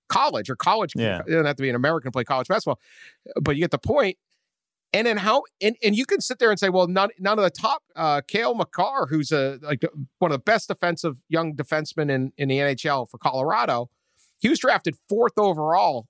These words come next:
Speaker 1: three years ago by the Colorado Avalanche. He played two years at UMass. He was the fourth pick overall, and he was the Hobey Baker Award winner and all that. Like, you get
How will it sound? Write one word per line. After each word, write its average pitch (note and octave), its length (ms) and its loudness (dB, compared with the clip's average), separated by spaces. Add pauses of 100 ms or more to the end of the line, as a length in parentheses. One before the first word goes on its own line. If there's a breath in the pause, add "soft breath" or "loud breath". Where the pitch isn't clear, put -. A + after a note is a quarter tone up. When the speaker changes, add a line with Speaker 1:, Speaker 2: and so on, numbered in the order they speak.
(260)
Speaker 1:
three F#3+ 200 0
years F#3 260 2
ago C3 220 0
by B2 300 -2 (200)
the C3 60 -12
Colorado C#3 400 0
Avalanche. D#3 600 -2 (360)
He G#3 80 2
played A#3+ 280 0
two C4 260 2
years A#3+ 380 2
at D#3 80 -2
UMass. D#3+ 560 -4 (680)
He A#3 60 4
was B3+ 80 0
the C4+ 140 4 (120)
fourth B3+ 400 2
pick A#3+ 180 2 (120)
overall, G3+ 760 2 (880)
and F#3+ 240 2
he G#3 60 2
was G3+ 160 0
the F#3 260 2
Hobey F3 300 -2
Baker F#3 380 0
Award E3+ 300 2
winner F3 440 2
and E3+ 140 0
all D#3+ 200 0
that. D#4 220 0
Like, D#3+ 160 -2
you F3 100 -4
get F#3 360 0